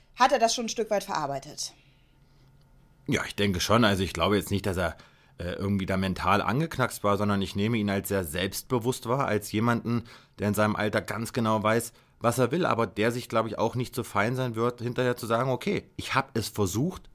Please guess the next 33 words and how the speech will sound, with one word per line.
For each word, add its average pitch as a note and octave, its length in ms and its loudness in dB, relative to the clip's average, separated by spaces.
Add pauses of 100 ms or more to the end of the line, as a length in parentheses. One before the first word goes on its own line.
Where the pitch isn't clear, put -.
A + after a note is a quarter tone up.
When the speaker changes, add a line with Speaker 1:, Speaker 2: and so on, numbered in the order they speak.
(120)
Speaker 2:
ganz, A2 320 -2
ganz A2+ 260 2
oben“, C#3+ 220 4
das A2+ 180 0
sagt - 260 -2
er C3+ 60 2
ja C3+ 120 0
auch, D#3+ 220 2 (300)
und A#2+ 100 -4
dann A2 140 0
hat A2+ 160 -2
es - 240 -8
vielleicht G#2 520 0
nicht A#2 200 -2
geklappt. - 340 -4
Und A2 100 0
das G#2 160 -2
liegt C#3 200 0
ja C3+ 80 2
dann B2 140 2
vielleicht A2+ 260 2
auch - 140 -2
nicht A2 180 -8
daran, B2 320 4 (540)
dass A#2+ 180 0
er A#2+ 200 2
einfach A2+ 420 0 (260)
vielleicht, G#2+ 460 2
äh, F#2+ 200 0 (380)
nicht A2 240 0
die F#2+ 80 -4
Qualität G2 580 0
hat, A2 200 0